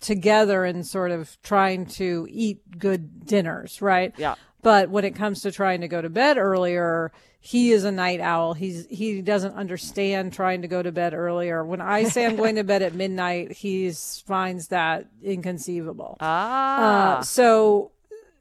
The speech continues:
Speaker 1: you know, and it's just not that he cares if I go to bed, but he's never going to foster that habit. So it's
Speaker 2: Right.
Speaker 1: like, if I d-, wanna decide it's something I care about, I have to do what you're saying, which is in my own mind,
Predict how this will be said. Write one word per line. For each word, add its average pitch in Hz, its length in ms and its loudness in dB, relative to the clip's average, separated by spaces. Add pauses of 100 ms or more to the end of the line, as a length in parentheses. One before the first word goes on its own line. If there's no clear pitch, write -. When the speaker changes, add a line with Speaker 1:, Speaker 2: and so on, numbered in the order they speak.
(200)
Speaker 1:
you 240 200 2
know, 208 320 4
and 247 160 2
it's 233 160 0
just 247 180 0
not 254 200 2
that 208 120 0
he 175 140 -6
cares 285 500 -2
if 226 100 -8
I 190 140 0
go 165 160 -4
to 160 80 -8
bed, 165 400 -4
but 180 240 -2 (160)
he's 220 320 -4
never 208 400 0
going 180 460 -6
to 170 600 -6 (460)
foster 185 640 0
that 165 220 -4
habit. 170 400 -4 (160)
So 214 220 0
it's - 100 2
Speaker 2:
Right. 202 60 2
Speaker 1:
like, 196 140 -6
if 277 280 0
I 254 160 2
d-, 220 80 -2
wanna 214 340 0
decide 190 480 0
it's - 140 -10
something 175 260 -6
I 160 100 -6
care 247 360 0
about, 170 340 4
I 175 240 0
have 175 240 -2
to 185 80 -8
do 175 180 -4
what 170 140 -4
you're 165 160 -6
saying, 208 480 0
which 175 180 -8
is 175 140 -8
in 185 140 -6
my 170 240 -2
own 233 400 2
mind, 180 640 -4